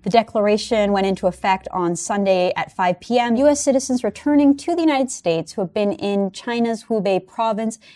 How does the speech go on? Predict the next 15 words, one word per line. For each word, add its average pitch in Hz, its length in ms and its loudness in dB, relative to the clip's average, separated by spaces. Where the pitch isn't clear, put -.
in 226 120 -2
the 220 80 0
two 294 200 -4
weeks 285 180 -2
before 226 360 -4
their 214 100 -2
return 170 480 -4
will 175 80 -4
be 180 80 -2
subject 196 540 -6
to - 280 -8
a 185 120 -2
fourteen-day 233 1040 0
mandatory 190 760 -2
quarantine. 190 720 -6